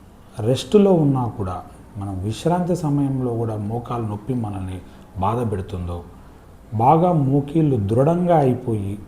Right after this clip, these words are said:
మనము కదలికలు తగ్గిపోవడము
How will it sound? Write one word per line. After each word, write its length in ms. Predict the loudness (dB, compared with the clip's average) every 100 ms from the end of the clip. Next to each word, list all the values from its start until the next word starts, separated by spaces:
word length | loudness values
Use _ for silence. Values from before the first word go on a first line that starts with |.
| -20 -20 -20 -14 -8
మనము 640 | -4 -4 -4 -6 -8 -12 -18 -18 -4
కదలికలు 480 | 2 4 4 2 -2
తగ్గిపోవడము 1000 | -2 0 2 2 0 -2 -2 -6 -10 -14